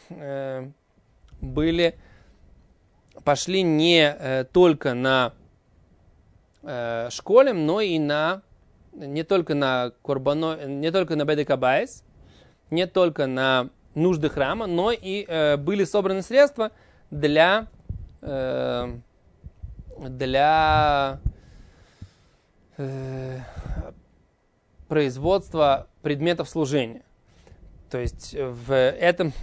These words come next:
стихе, который здесь Гемара приводит, явно видно, что было две, э, как бы, дв-, две, э,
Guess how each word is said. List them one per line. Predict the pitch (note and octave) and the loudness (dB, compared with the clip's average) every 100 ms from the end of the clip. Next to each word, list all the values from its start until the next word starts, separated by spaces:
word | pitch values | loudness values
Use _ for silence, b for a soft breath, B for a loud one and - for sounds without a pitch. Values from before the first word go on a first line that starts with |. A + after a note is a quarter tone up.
| - | 2
стихе, | D3+ - F3 - D#4 C4 C4+ _ | 0 -8 -6 0 2 2 0 _
который | D3+ D#3 D3 | -6 -2 -2
здесь | C#3 C#3+ | -2 -4
Гемара | C#3+ C#3 | 0 0
приводит, | C3+ E3+ B3 C#4+ B3+ - b b b - | 0 0 4 4 4 -2 b b b -2
явно | E3 G3+ A3+ | 2 2 2
видно, | A3 B3+ B3 | -2 -2 -2
что | - E3+ | -2 2
было | G3 F#3 | 4 4
две, | D3 D#3 G3+ F#3 C#3 - | 2 2 4 4 4 -2
э, | C#3 C3+ C3 B2+ B2 B2 B2 C3 | 0 2 4 4 4 2 0 -4
как | B2+ B2+ | -6 -4
бы, | B2 B2 A#2+ D3 - - | -2 -2 -6 -14 -20 -18
дв-, | - C3+ C#3 D3 | -12 -8 -8 -10
две, | C3+ E3 F3+ F3 | -2 2 2 2
э, | - E3 C#3+ C#3 C3+ C3+ - | -4 -12 -8 -8 -8 -10 -12